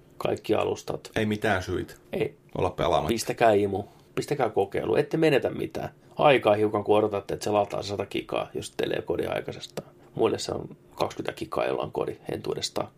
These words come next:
Speaker 1: Ö, Battle Royale, pelimuoto. Kaikki tässä vaiheessa tietää, mitä se tarkoittaa. Tässä vähän omia uusia ideoita. Paljon lainattuja ideoita. Mitä mieltä sä, tykkäsitkö sä tästä? Me ollaan P C:llä pelattu sitä.
Speaker 2: Joo, kyllä mä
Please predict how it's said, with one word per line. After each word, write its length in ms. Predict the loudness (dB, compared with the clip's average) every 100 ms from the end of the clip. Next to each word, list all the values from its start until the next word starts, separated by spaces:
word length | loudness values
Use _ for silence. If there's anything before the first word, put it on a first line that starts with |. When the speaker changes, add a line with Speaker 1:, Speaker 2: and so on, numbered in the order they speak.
| _ -4 6
Speaker 1:
Ö, 140 | 6
Battle 380 | 8 6 6 6
Royale, 520 | 6 8 8 8 6 2 -10 0
pelimuoto. 720 | 4 6 6 6 6 6 2 6
Kaikki 340 | 6 6 0 0
tässä 180 | 0 2
vaiheessa 200 | 0 4
tietää, 340 | 4 4 4
mitä 140 | 0 0
se 80 | 4
tarkoittaa. 760 | 4 4 0 0 2 2 0 -6 _ -20 -20 -2
Tässä 220 | 0 2
vähän 180 | 2 0 -4 0
omia 400 | 0 4 4 6
uusia 400 | 6 6 6 4
ideoita. 760 | 4 4 6 6 4 2 -2 -4 _ _ 4
Paljon 280 | 8 8 8
lainattuja 640 | 8 6 2 0 2 4
ideoita. 600 | 4 2 2 2 2 -2 -6 _ -20 -6
Mitä 200 | -2 2
mieltä 220 | 2 2 0
sä, 220 | -2 -4
tykkäsitkö 380 | -4 -4 -4 -4
sä 60 | -6
tästä? 300 | -6 -6 -8 -10 _ -12
Me 60 | -4
ollaan 160 | -2 4
P 40 |
C:llä 300 | 4 4 0
pelattu 360 | -2 -4 -4 -10
sitä. 160 | -10 -14 -14 -18 -16 -14 -12 -10 0
Speaker 2:
Joo, 200 | 2 2
kyllä 220 | 2 2
mä 320 | 2 2 2